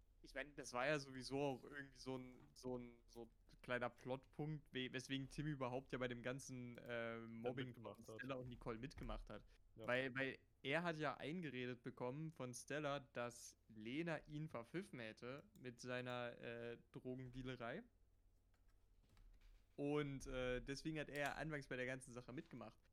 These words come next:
Speaker 1: Und dann irgendwann so, "Ey, das kann ich jetzt so irgendwie nicht mehr glauben." Und das war ja dann der Punkt, an dem sich Tim eigentlich so ein bisschen, äh, wieder, wieder für Lena eingesetzt hat.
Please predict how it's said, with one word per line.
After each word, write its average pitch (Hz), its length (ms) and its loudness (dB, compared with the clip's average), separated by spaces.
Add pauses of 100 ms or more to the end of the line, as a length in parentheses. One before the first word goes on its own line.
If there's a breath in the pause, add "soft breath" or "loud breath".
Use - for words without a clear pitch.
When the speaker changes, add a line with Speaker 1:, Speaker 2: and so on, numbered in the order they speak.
(160)
Speaker 1:
Und 127 140 2
dann 143 140 2
irgendwann 151 220 0
so, 147 240 -4
"Ey, 123 240 0 (120)
das 117 200 -12 (240)
kann 143 160 4
ich 139 100 -2
jetzt 135 140 -4
so 160 200 2
irgendwie 127 180 -2
nicht 120 140 -6
mehr 120 100 -2
glauben." 123 480 -2
Und 120 180 -6
das 143 160 0
war 147 80 6
ja 131 60 6
dann 131 160 2
der 135 140 2
Punkt, 135 180 -8
an 127 100 -4
dem 135 220 0
sich 123 160 -8 (300)
Tim 147 240 0
eigentlich 139 320 -2
so 127 60 -4
ein 127 100 -4
bisschen, 127 420 0
äh, 120 240 2
wieder, 117 220 -2
wieder 113 140 -4
für 180 280 2
Lena 117 300 2
eingesetzt 117 640 -4
hat. 113 140 -6